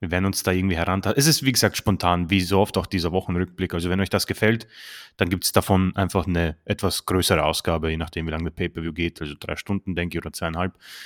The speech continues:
Ähm, wir hoffen, dass ihr dabei seid. Auf jeden Fall wichtig hier von euch auch die Kommentare, falls das irgendwie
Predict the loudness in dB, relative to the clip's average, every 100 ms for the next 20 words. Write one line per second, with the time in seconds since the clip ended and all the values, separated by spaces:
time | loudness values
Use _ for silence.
0 | -20 -20 _ -6 -4 -2 -4 -8 -14 _
1 | _ 2 8 10 10 8 8 8 6 8
2 | 8 8 6 6 8 8 8 4 4 4
3 | 4 4 8 8 8 6 6 6 4 6
4 | 6 6 4 2 6 8 6 6 4 4
5 | 2 2 4 2 0